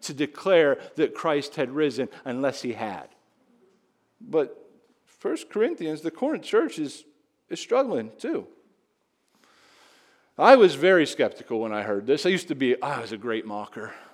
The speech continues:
I had jokes. If you hang out with me now, still a love language of mine, right? Uh, I had serious jokes. I mean, I just couldn't believe that people <laughs> believed in, like, what I called Easter Bunny Jesus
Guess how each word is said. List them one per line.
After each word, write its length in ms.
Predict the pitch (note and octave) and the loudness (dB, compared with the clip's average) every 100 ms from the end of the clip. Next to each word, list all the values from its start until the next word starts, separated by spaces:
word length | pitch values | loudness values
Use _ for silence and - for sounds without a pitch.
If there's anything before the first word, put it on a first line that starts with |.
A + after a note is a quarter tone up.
| - | -12
I 140 | C3 | -10
had 240 | B2+ B2 G#2+ | -8 -8 -10
jokes. 640 | G#2 F#2+ F#2 - - - _ _ | -12 -14 -14 -18 -20 -20 _ _
If 120 | - E3 | -12 -4
you 80 | |
hang 200 | E3 E3 | -2 0
out 140 | D#3 D3+ | 0 0
with 100 | C#3 | 0
me 100 | D#3 | -2
now, 320 | D3+ D#3 D3 - - | 0 0 -2 -8 -14
still 320 | - E3+ C#3+ | -6 -2 -2
a 20 | |
love 240 | A#2 A2 | -2 -4
language 380 | G#2+ G#2+ A2 G#2 | -6 -8 -8 -8
of 80 | A#2 | -8
mine, 320 | A2 A2+ A2+ - - - - - | -8 -8 -10 -12 -20 -20 -20 -2
right? 360 | D3+ E3 F3+ F#3 | 6 10 10 8
Uh, 180 | F#3 F3 - - - | 4 2 -4 -10 -2
I 100 | F3 | 6
had 220 | A#3+ F3+ | 6 6
serious 680 | - - G#3 A3 A3 F#3+ C#3 | 0 -2 2 4 6 4 6
jokes. 380 | D#3+ F#3 D3+ | 8 8 8
I 80 | F3+ | 4
mean, 260 | E3+ D#3+ D3 - - _ | 4 2 0 -8 -20 _
I 180 | C#3 D#3+ | 2 4
just 260 | F3+ A3 - | 4 0 -2
couldn't 440 | - G3 G3+ E3 | 2 4 4 0
believe 480 | E3+ E3 F#3+ E3+ C3+ | 2 6 6 4 4
that 180 | D3 C#3 | 2 2
people 420 | F#3 E3 - G3 | -2 -2 2 2
<laughs> 180 | D3 - | 2 2
believed 800 | F#3 D#3+ E3 F#3 D3 A#2+ C3+ - _ _ _ _ - | 2 4 4 4 2 -4 -8 -12 _ _ _ _ -2
in, 160 | E3+ | 2
like, 280 | E3+ D3+ - | 2 2 -2
what 160 | - C#3+ | 0 4
I 100 | E3+ | 4
called 280 | E3+ D#3 C3+ E3+ | 4 0 0 -2
Easter 300 | E3+ - D3 | -6 -6 -2
Bunny 280 | C#3 C3+ | 0 0
Jesus 540 | A#2 A#2+ F#2+ F2 - | -4 -6 -8 -12 -18